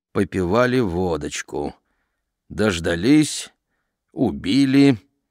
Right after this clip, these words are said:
взяли со столика ключ и ушли. Какими сведениями руководствовался Певцов,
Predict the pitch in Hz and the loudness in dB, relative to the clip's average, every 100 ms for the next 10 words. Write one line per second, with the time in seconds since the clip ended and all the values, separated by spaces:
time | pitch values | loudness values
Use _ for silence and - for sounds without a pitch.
0 | _ _ _ 82 78 143 143 95 - 104 | _ _ _ -12 -4 2 2 0 -4 -6
1 | - - 110 95 76 - 73 - 87 156 | -8 -4 -2 0 -2 -8 -10 -6 -2 -2
2 | - - - - _ _ _ _ _ - | -2 -10 -12 -16 _ _ _ _ _ 0
3 | 190 - - 143 - - - - - _ | 0 0 -6 -6 -8 -14 -14 -16 -16 _
4 | _ _ _ _ _ _ _ _ _ - | _ _ _ _ _ _ _ _ _ -4
5 | 95 92 151 147 127 - 127 156 127 135 | -4 0 0 2 0 -2 0 0 0 0
6 | 131 131 131 127 127 120 110 113 120 117 | 0 0 0 0 0 0 0 0 2 4
7 | 139 131 - 117 120 110 - 113 95 113 | 2 0 -4 -2 0 -2 -2 -4 -2 -4
8 | - - 123 127 92 - | -4 -6 0 2 2 -4